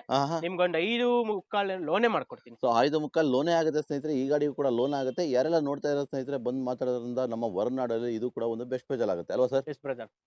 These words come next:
Speaker 1: ಸ್ನೇಹಿತರೆ, ತುಂಬಾ ಜನ ಕೇಳ್ತಿದ್ರಲ್ಲ Honda Amaze ಅಂತ, ಒಂದು ಹಣ್-, Honda Amaze ಇದೆ ಸರ್. ಈ ಗಾಡಿ ಬಗ್ಗೆ ಹೇಳೋದಾದ್ರೆ?
Speaker 2: ಸರ್, Honda Amaze
Speaker 1: ಎಸ್.
Speaker 2: ವಿ ಎಕ್ಸ್ ವೇರಿಯಂಟ್ ಬ್ರದರ್.
Speaker 1: ಓಕೆ.
Speaker 2: ನಿಮ್ಮಲ್ಲಿ Amaze ಅದೇ ಹೇಳಿದ್ನಲ್ಲ, ರಾಯಚೂರು ಹುಬ್ಳಿ ಕಡೆಯವರೆಲ್ಲ ತುಂಬಾ ಡೀಸೆಲ್ ಗಾಡಿ ತುಂಬಾ ಬೇಡಿಕೆ ಇದೆ.
Speaker 1: ಎಸ್ ಸರ್.
Speaker 2: ಸೆಕೆಂಡ್ ಓನರ್.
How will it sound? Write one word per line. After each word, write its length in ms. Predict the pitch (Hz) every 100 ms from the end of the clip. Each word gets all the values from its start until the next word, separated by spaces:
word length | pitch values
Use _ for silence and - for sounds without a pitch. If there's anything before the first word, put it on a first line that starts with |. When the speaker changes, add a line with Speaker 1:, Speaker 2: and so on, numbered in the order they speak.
| _ _ _ _ _ _ _ _ _ _ _ _
Speaker 1:
ಸ್ನೇಹಿತರೆ, 240 | - 170 214
ತುಂಬಾ 320 | - - 165
ಜನ 140 | 170
ಕೇಳ್ತಿದ್ರಲ್ಲ 580 | 160 139 139 135 123 120
Honda 440 | 123 113 120 135 120
Amaze 300 | 120 120 107
ಅಂತ, 140 | 104 147
ಒಂದು 200 | 113 110
ಹಣ್-, 180 | 101 113
Honda 320 | 120 117 120 147
Amaze 220 | 127 131
ಇದೆ 140 | 117 120
ಸರ್. 160 | 151
ಈ 80 | 151
ಗಾಡಿ 140 | 151
ಬಗ್ಗೆ 200 | 143 131
ಹೇಳೋದಾದ್ರೆ? 340 | - - 185 - -
Speaker 2:
ಸರ್, 120 | 170 143 -
Honda 260 | 135 165 180
Amaze 180 | 151 170
Speaker 1:
ಎಸ್. 120 | 135 135
Speaker 2:
ವಿ 160 | 139
ಎಕ್ಸ್ 280 | 208 196 -
ವೇರಿಯಂಟ್ 260 | 156 143 123
ಬ್ರದರ್. 260 | 120 147 -
Speaker 1:
ಓಕೆ. 240 | 123 120 127
Speaker 2:
ನಿಮ್ಮಲ್ಲಿ 800 | 151 - - - - 156 170 151
Amaze 300 | 147 180 175
ಅದೇ 140 | 165
ಹೇಳಿದ್ನಲ್ಲ, 380 | 165 165 165 160
ರಾಯಚೂರು 420 | 143 151 - 160
ಹುಬ್ಳಿ 200 | 139 156
ಕಡೆಯವರೆಲ್ಲ 400 | 151 147 147 147
ತುಂಬಾ 340 | 156 151 165 170
ಡೀಸೆಲ್ 340 | 143 160 156
ಗಾಡಿ 160 | 151 147
ತುಂಬಾ 280 | 147 165
ಬೇಡಿಕೆ 340 | 160 139 143 139
ಇದೆ. 340 | 120 139 - 120
Speaker 1:
ಎಸ್ 120 | 120
ಸರ್. 180 | 127 123 - -
Speaker 2:
ಸೆಕೆಂಡ್ 320 | 143 175 180
ಓನರ್. 280 | 156 127